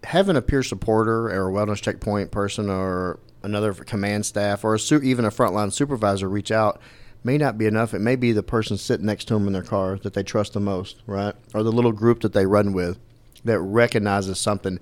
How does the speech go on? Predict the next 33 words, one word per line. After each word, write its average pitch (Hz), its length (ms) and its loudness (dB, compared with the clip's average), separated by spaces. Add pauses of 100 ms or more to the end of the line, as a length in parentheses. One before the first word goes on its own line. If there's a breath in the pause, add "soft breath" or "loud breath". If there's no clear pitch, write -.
(720 loud breath)
We 117 340 4
all 120 460 8
know 110 260 4
people 113 400 -2
on 107 120 4
this 104 120 0
department 98 640 -2 (160)
that 98 320 -2 (680)
we, 113 140 4
unfortunately, 110 640 4
at 98 60 0
Dallas 98 300 2
P 104 180 -2
D, 113 260 2
we've 101 240 0
had, 98 380 -2
we 101 160 -4
have 98 240 -2
officers 98 680 -4
that, 101 280 -2
uh, 98 340 -2
get 101 220 -4
arrested 101 440 0
for 90 220 -8
D 92 180 -8
W 95 280 -4
Is 127 320 2
or 98 100 2
other 101 220 2
issues, 110 520 -2
uh, 95 460 0 (160)
off 101 220 -4
duty. 131 340 6